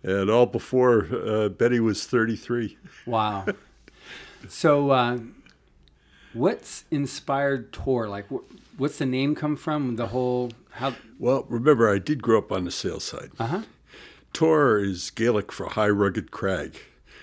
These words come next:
Speaker 1: It's kind of a beautiful mountain peak picture.
Speaker 2: Right.
Speaker 1: And what I wanted is something that looked attractive and would catch the eye, but that also had only three letters so you could print it big on the spine of a book where people could see it.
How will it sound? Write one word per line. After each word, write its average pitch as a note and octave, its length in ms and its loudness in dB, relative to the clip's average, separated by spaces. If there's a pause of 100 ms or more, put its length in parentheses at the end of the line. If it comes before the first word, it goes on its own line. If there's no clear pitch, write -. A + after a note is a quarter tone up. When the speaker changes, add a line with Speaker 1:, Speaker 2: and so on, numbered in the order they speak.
(260)
Speaker 1:
It's - 220 -4
kind B2+ 240 0
of F#2+ 100 0
a D#2+ 40 -8
beautiful A2+ 440 0
mountain A2+ 380 -2
peak - 360 -10
picture. - 440 -4
Speaker 2:
Right. A2 420 -6 (520)
Speaker 1:
And F#2+ 420 0 (340)
what A#2 220 2
I B2 80 4
wanted D3 440 2
is G#2 140 -2
something A2+ 440 -2
that F#2+ 140 -4
looked A#2 320 -4
attractive G#2 840 -4
and G2 100 -8
would F#2+ 160 -4
catch - 340 -2
the F#2+ 160 -2
eye, D#2 420 -2 (440)
but - 180 -4
that G#2+ 140 0
also B2 420 4
had A2 220 2
only A2 240 2
three B2+ 300 -2
letters A2+ 440 4
so - 140 -4
you F#2+ 80 -2
could - 200 -12
print B2 200 0
it D#2 160 -6
big A#2 200 2
on G2 140 2
the F#2 60 -2
spine A2+ 420 -2
of F#2 100 -2
a F#2 60 -2
book B2 380 -2
where G2 140 0
people A2+ 320 -8
could - 180 -8
see A#2+ 240 -2
it. - 220 -6